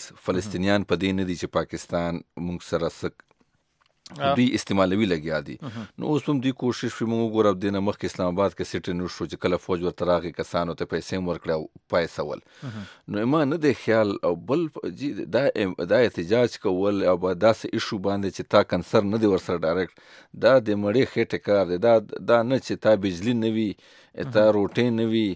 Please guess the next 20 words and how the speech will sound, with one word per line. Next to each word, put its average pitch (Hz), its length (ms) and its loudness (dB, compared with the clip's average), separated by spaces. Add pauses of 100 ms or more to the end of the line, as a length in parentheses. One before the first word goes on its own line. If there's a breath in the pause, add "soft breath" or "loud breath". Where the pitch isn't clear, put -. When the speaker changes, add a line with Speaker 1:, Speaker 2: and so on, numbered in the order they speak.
(440 soft breath)
Speaker 1:
تا 107 80 8
اوبه 101 320 2
نه 117 300 2
وي، 104 200 -2 (120)
Speaker 2:
مهم. 113 480 -8
Speaker 1:
تا 135 120 6 (140)
اسم 131 320 2
نه 127 80 2
وي 120 80 4
او 107 80 4
ته - 120 0 (100)
احتجاجونه 101 640 2
کوې. 82 240 -4 (200 loud breath)
Speaker 2:
مهم. 117 180 -10
Speaker 1:
او 98 60 2 (140)
دا 160 160 10
کیدای 156 320 4
شي 156 180 0
چې 139 160 -2 (200)
احتجاج 123 520 4